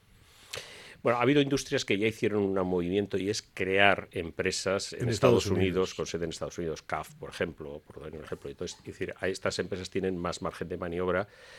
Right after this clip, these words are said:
Speaker 1: porque siempre que demuestren que un porcentaje del producto ha sido fabricado en suelo americano, pues no, no van a tener las mismas limitaciones. Y la otra, pues, es lo que está haciendo Trudeau,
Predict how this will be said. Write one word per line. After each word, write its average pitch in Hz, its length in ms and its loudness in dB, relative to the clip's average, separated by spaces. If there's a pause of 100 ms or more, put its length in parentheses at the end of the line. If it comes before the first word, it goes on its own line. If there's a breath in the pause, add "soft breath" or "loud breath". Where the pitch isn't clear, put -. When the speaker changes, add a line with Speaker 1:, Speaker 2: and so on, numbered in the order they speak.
(160 loud breath)
Speaker 1:
porque 80 220 -6
siempre 98 300 2
que 95 100 2
demuestren 92 460 0
que - 100 -6
un 90 140 -2
porcentaje 90 800 -2
del 90 160 -4
producto 92 500 -2
ha 90 60 -2
sido 90 200 -2
fabricado 87 600 -2
en 82 80 -4
suelo 90 260 -2
americano, 87 480 -4
pues - 360 -10
no, 82 300 -8
no 104 120 -2
van 92 140 2
a 90 60 -2
tener 90 360 -6 (340 soft breath)
las 85 220 -6
mismas 92 320 -4
limitaciones. 73 580 -4 (720 loud breath)
Y 107 120 2
la 98 100 8
otra, 117 240 8
pues, 110 160 4
es 113 60 0
lo 113 80 4
que 87 80 -2
está 104 100 -2
haciendo 92 240 0
Trudeau, 80 480 0